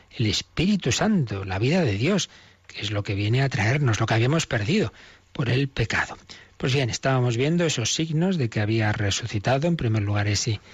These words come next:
signo de, del sepulcro vacío. Eh, Jesús ha resucitado ese cuerpo, ha, ha re-, retomado la vida, pero no volviendo a la vida anterior,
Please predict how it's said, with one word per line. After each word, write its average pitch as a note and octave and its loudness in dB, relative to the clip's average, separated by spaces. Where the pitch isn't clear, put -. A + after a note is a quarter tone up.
signo A2+ 2
de, G#2+ 2
del G#2+ 0
sepulcro A2 0
vacío. D3 0
Eh, G2 -6
Jesús A2 -2
ha A2 2
resucitado A2 0
ese A#2+ 0
cuerpo, C3+ -2
ha, A2 -4
ha B2 0
re-, A#2 -2
retomado A#2+ 0
la A2 0
vida, C3+ 0
pero C#3 -2
no D#3 2
volviendo F#3 2
a - 2
la E3+ 0
vida E3+ 0
anterior, D#3+ 0